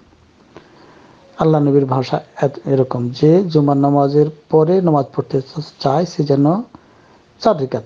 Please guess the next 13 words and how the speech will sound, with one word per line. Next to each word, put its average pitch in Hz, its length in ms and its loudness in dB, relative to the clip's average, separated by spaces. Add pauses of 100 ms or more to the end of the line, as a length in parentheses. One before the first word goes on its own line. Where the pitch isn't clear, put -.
পড়ে। 110 220 -6 (420)
তো 165 100 0
যদি 156 320 2
চায় 151 280 0
না 156 260 2
পড়লেও 160 580 2 (420)
তার 151 140 -2
গুনাহ 156 300 0
হবে 156 120 4
এমনটা 135 280 -2
না, 127 120 -6
কিন্তু 156 220 0
প্রতিদিন 165 640 0